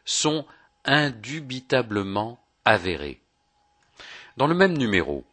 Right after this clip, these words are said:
l'hebdo s'entretient avec Dick Marty, rapporteur de la Commission juridique du Conseil de l'Europe,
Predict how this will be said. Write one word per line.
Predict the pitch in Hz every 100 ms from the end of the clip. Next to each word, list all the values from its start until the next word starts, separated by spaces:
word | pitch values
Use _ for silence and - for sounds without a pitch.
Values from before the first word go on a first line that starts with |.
| _ _ _ _ _
l'hebdo | 95 117 - 202
s'entretient | - 123 - 101 - 151
avec | 110 92
Dick | 139 -
Marty, | 135 117 - 90 - - _ _ _ _ _ _
rapporteur | - 87 98 104 - 123
de |
la | 101
Commission | - 95 92 - 110
juridique | 90 90 104 98
du | 87
Conseil | 95 87 - 87
de |
l'Europe, | 104 127 147 160